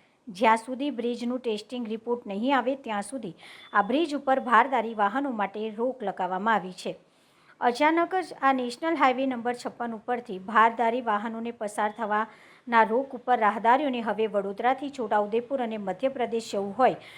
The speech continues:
તો તેમને સિત્તેર કિલોમીટરનો ચક્રાવો લગાવવો પડશે. આ માર્ગ પર આવતા ખેડૂતોની કફોડી હાલત બની છે. કેળની ખેતી કરતા ખેડૂતોને કેળા ખરીદી કરવા વેપારીઓ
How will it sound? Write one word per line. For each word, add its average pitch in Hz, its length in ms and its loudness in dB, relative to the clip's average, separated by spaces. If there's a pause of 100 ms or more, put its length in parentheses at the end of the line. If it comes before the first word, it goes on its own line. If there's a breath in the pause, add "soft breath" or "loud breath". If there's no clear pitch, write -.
(160 loud breath)
તો 254 80 -4
તેમને 277 320 2
સિત્તેર 311 480 -8
કિલોમીટરનો 254 720 -2
ચક્રાવો 220 1040 -2
લગાવવો 202 380 -2
પડશે. 185 440 -6 (320 loud breath)
આ 220 100 4
માર્ગ 233 360 8
પર 294 140 0
આવતા 262 300 0
ખેડૂતોની 240 680 -6 (480 soft breath)
કફોડી 294 400 0
હાલત 247 320 4
બની 247 200 -2
છે. 277 220 -4
કેળની 277 520 0
ખેતી 247 340 -6
કરતા 233 380 0
ખેડૂતોને 240 580 -4
કેળા 240 360 0
ખરીદી 240 400 -6
કરવા 214 340 0
વેપારીઓ 226 600 0